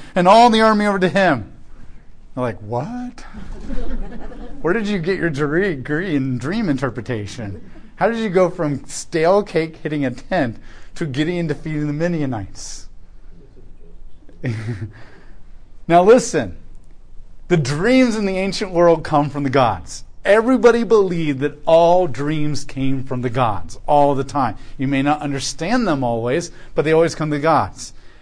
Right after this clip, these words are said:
And they believe that when you're at night, all those visions and stuff are from the gods. And you might get lucky and somebody's around you who can interpret them, like Joseph and Daniel. Or you will get unlucky and you'll just go your entire life with the gods talking to you and you don't understand anything they're saying.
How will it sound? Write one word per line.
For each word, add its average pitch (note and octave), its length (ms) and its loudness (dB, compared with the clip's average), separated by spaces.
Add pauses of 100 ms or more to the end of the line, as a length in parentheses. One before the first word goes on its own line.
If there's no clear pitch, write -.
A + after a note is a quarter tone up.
(120)
And D#3 100 -2
they E3 120 0
believe G#3+ 260 0
that F#3 120 4
when E3+ 140 0
you're F3+ 160 0
at G#3 140 2
night, F#3+ 340 0
all D3 300 4
those F3+ 200 4
visions D3+ 520 0
and C#3 100 -2
stuff C3 240 -2
are B2+ 80 -6
from C3+ 200 -2
the C#3 80 -2
gods. A#2 600 -4 (520)
And D#3+ 180 0
you E3+ 140 0
might F3+ 180 2
get G3 180 0
lucky F3+ 300 0
and F3 160 -2
somebody's E3+ 380 -2
around D#3+ 320 0
you F3 100 -2
who E3 60 -2
can E3 120 -4
interpret D#3 460 -2
them, G3 200 0
like C3 200 2
Joseph C3+ 680 0
and B2+ 220 0
Daniel. C#3 640 0 (460)
Or E3 220 4
you E3 340 -2
will D3 200 0
get D#3+ 220 0
unlucky D3+ 600 0
and D3 100 0
you'll C#3+ 100 2
just C3 220 -6
go C#3+ 240 0
your C3+ 380 0
entire C3 280 2
life C3 260 2
with B2 80 -8
the B2+ 40 -6
gods B2+ 320 0
talking B2+ 360 -6
to A#2 40 -8
you B2 140 -4
and A#2+ 120 -4
you A#2+ 60 -4
don't A#2 140 -6
understand A#2+ 400 -6
anything A#2+ 220 -6
they're B2+ 100 -6
saying. - 320 -4